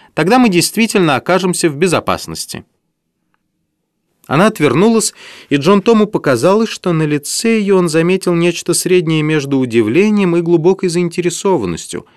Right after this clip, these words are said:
Впрочем, возможно, и нет. На деле мысли Талии могли оказаться столь же неуловимыми, что и гничьи. Он промолчал, и короткий разговор окончился.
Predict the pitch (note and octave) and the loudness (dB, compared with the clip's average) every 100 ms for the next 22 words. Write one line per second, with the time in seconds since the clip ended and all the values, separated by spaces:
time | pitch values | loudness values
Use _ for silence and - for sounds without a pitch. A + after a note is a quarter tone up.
0 | _ _ _ _ _ _ - - D3+ G3+ | _ _ _ _ _ _ -20 -2 0 2
1 | - A3 G3+ D3+ C3+ A#2+ D#3 F3+ D#3+ F3 | 0 0 2 2 2 0 2 0 0 0
2 | E3+ E3 F3 - - - - _ _ _ | 2 2 0 -2 -8 -20 -20 _ _ _
3 | - G#2 C3+ C#3+ A3+ A#3 F#3 F#3+ F#3+ D#3 | -6 -2 -2 0 0 2 2 0 -2 -4
4 | C#3+ C3+ D#3 F#3 F3+ C#3 A#2+ A2 D3 E3 | -2 0 2 4 4 2 -2 -2 0 0
5 | D#3+ G#2+ C3 D#3 - C#3 - F#3+ G#3 F#3+ | 0 -2 -2 -4 -6 -8 -4 0 2 2
6 | F3+ F3+ E3 C3+ A2+ G2 F3 G#3 G3 F#3+ | 0 0 0 0 0 0 -2 0 0 -2
7 | F3 - D3 E3 B2+ A2+ C#3 - - E2+ | -4 -2 2 2 2 0 -2 -4 -8 -10
8 | E2 _ _ _ _ _ _ _ _ - | -10 _ _ _ _ _ _ _ _ -2
9 | G#3 G#3 G2 F2+ E2 E2 - A3 A3+ - | -2 -2 -6 -6 -8 -10 -4 -2 -2 -8
10 | - _ - A#3+ A#3 B2 F3+ F#3+ C3+ G#2 | -20 _ -2 -2 0 2 2 0 -2 0
11 | F2 F#2 G#2+ D3+ A#2 - E2+ D#2 - - | 0 -2 2 2 0 -4 -8 -6 -12 -10
12 | - - | -12 -12